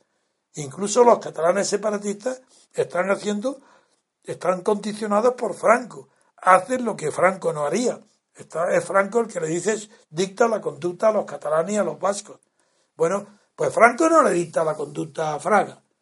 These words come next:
Fraga tiene un poquito de más criterio propio. No le dice que, él no está diciendo, escuchando a Franco, para que pacte con Rivera.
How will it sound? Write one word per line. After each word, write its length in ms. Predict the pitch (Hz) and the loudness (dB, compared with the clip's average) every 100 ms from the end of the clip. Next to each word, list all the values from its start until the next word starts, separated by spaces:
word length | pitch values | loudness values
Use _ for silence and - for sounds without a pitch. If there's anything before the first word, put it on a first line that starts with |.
| _ - | _ -2
Fraga 260 | 170 196 | 2 2
tiene 180 | 208 262 | 2 2
un 120 | 269 | 0
poquito 460 | 202 185 165 180 165 | -2 -8 -4 -4 -2
de 120 | 165 | 0
más 300 | 170 175 143 | 2 2 2
criterio 500 | - 156 190 175 160 | -4 -6 -2 -2 -2
propio. 480 | 165 254 262 - - _ _ _ _ _ _ _ _ _ _ | 6 8 8 2 -14 _ _ _ _ _ _ _ _ _ _
No 140 | 147 208 | 2 2
le 100 | 233 | 2
dice 280 | 247 202 | -2 -2
que, 260 | 175 180 - _ _ | -4 -6 -10 _ _
él 240 | - 165 202 | -2 -2 0
no 80 | 262 | 0
está 180 | 247 | 0
diciendo, 480 | 262 185 - 190 165 | -2 -4 -2 -2 -2
escuchando 480 | 160 160 185 185 165 | -8 -4 -2 0 -2
a 60 | 165 | -2
Franco, 480 | 175 185 156 143 - _ - | 0 -2 -6 -14 -16 _ 2
para 200 | 170 165 | 4 4
que 120 | 160 | -2
pacte 360 | 170 185 - 165 | -4 -4 -4 -4
con 180 | 156 | -4
Rivera. 460 | 151 165 226 170 | -2 2 2 2